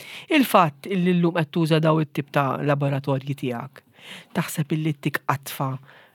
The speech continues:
differenti, għax anka inti ovvjament, eh, ta' min nispjegaw ukoll illi dejn ħafna drabi, eh,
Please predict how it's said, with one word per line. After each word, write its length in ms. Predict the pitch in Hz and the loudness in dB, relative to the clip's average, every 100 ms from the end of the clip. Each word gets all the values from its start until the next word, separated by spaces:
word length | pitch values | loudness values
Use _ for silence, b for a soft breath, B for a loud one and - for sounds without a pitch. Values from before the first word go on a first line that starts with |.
| - | 0
differenti, 800 | 175 - 151 139 131 131 135 131 - | 0 2 0 0 -2 -2 -2 -2 -4
għax 180 | 135 190 | -2 0
anka 320 | 165 143 143 | 0 0 -2
inti 260 | 170 147 | -2 -2
ovvjament, 640 | 143 135 131 147 131 117 - b b b b | -4 -4 -2 -2 -4 -6 -14 b b b b
eh, 460 | - 120 113 110 - | -8 -6 -6 -8 -2
ta' 120 | 156 165 | 4 6
min 180 | 170 | 6
nispjegaw 480 | 139 135 147 135 127 | 4 2 0 0 -2
ukoll 420 | 131 139 131 139 - | -4 -2 -2 -4 -4
illi 240 | 156 143 | -4 -2
dejn 240 | 143 190 139 | 2 2 2
ħafna 300 | 131 - 131 | -2 -4 -2
drabi, 580 | 147 151 131 135 117 - b b - | 0 0 -2 -4 -4 -10 b b 0
eh, 520 | 131 - 139 - | 0 0 -10 -12